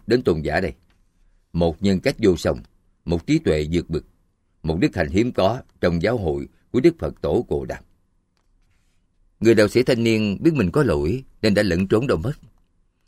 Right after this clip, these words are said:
Vị đạo sĩ trung niên trật y vai phải, cung kính đến xá lạy tôn giả Xá Lợi Phất, rồi nói, "Cái lạy này coi như là lời xin lỗi.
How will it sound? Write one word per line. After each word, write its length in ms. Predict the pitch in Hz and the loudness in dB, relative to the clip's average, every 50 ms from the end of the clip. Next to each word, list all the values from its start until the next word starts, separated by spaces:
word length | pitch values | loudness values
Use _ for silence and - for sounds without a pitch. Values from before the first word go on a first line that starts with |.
| _ _ _ _ | _ _ _ _
Vị 120 | - 104 113 | 0 2 2
đạo 140 | 101 101 92 | 2 2 2
sĩ 140 | 107 110 | 0 0
trung 260 | - - 131 120 113 110 | 2 2 0 0 0 0
niên 300 | 110 107 104 104 98 - - _ _ _ _ | 0 0 0 -2 -4 -8 -12 _ _ _ _
trật 160 | 101 95 98 - - | -2 -2 -2 -2 0
y 360 | 110 110 110 104 95 78 - 92 | 0 2 2 2 0 -4 -4 0
vai 140 | 110 113 104 | 0 0 0
phải, 420 | - - 78 65 67 78 101 107 _ _ _ _ _ _ | 0 -2 -4 -4 -4 -6 -10 -12 _ _ _ _ _ _
cung 200 | - 113 107 95 | -2 -2 0 0
kính 280 | 104 95 113 151 160 165 - _ _ _ | 0 0 0 -2 -6 -8 -10 _ _ _
đến 240 | 95 98 110 131 131 | 0 0 0 0 -2
xá 200 | - 135 139 139 | -2 -2 0 0
lạy 320 | 104 78 76 71 64 - - _ | 0 -2 -2 -4 -6 -10 -4 _
tôn 180 | 110 101 95 87 | 0 2 2 2
giả 140 | 80 80 | 0 -2
Xá 140 | 80 - 123 | -2 -2 -2
Lợi 160 | 113 92 73 | -2 -2 -2
Phất, 200 | - - 135 151 - _ _ _ _ _ _ _ _ | -4 -6 -8 -8 -8 _ _ _ _ _ _ _ _
rồi 120 | 90 85 76 | -2 -2 -2
nói, 300 | 71 69 69 95 123 - _ _ _ _ _ _ _ _ _ _ _ _ _ _ _ _ _ _ _ _ _ _ _ _ _ _ _ - | -2 -6 -8 -8 -12 -14 _ _ _ _ _ _ _ _ _ _ _ _ _ _ _ _ _ _ _ _ _ _ _ _ _ _ _ 0
"Cái 100 | 117 110 | 2 2
lạy 180 | 90 80 82 | 2 2 0
này 380 | 76 76 73 73 69 67 64 65 - _ _ | -2 -4 -4 -6 -6 -8 -10 -14 -18 _ _
coi 140 | - 92 92 | 0 2 2
như 140 | 95 95 90 | 2 2 2
là 140 | 76 71 | 0 -2
lời 160 | 69 73 73 71 | -2 -4 -4 -6
xin 200 | - - 90 80 | -6 -4 -4 -2
lỗi. 320 | 71 65 58 67 98 | -2 -4 -6 -10 -14